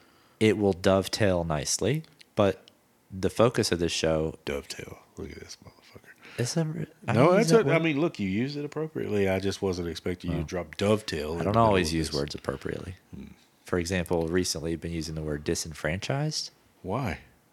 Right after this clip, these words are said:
Speaker 1: Correct. I thought I was using it correctly in my own personal life,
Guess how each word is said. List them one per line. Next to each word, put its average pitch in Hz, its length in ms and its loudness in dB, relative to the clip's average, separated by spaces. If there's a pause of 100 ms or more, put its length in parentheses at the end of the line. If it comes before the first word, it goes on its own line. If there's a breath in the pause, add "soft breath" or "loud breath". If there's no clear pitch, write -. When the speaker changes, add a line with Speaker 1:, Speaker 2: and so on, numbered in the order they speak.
(480)
Speaker 1:
Correct. - 600 0 (120)
I 85 220 0
thought 87 300 2
I 87 60 4
was 87 160 2
using 90 180 -2
it - 80 -8
correctly 90 600 -2
in 90 80 -2
my 85 200 -2
own 85 200 -4
personal 85 500 -4 (380 loud breath)
life, 85 480 0